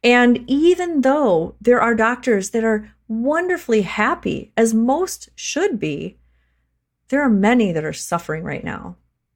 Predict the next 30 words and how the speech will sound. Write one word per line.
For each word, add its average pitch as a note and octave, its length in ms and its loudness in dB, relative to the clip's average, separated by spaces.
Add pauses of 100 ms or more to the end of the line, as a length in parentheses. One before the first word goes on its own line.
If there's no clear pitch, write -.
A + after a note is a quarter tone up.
(240)
Burnout C#4+ 460 0
is B3 460 2
serious. - 840 -4
Burnout A3 400 0
is G3 440 -4 (420)
and D3+ 140 -8
can A#3+ 260 0
be D3+ 340 -8 (320)
fatal. - 600 -4 (560)
We A#3+ 160 4
lose B3+ 400 2
physicians F#3+ 920 -4 (680)
every G#3+ 420 0
year D3+ 340 -4
to - 80 -14
suicide, D#3+ 760 -10
a F3+ 120 -12
full C#4+ 640 -2
medical B3 420 0
school A3+ 340 -2
class - 680 -10 (300)
worth D#3+ 300 -4
of D3+ 100 -14
physicians. - 680 -14 (400)
So B3+ 180 4
this B3 300 2
topic C#4+ 260 0
of B3 140 2
burnout A3 420 2
is G3 300 -2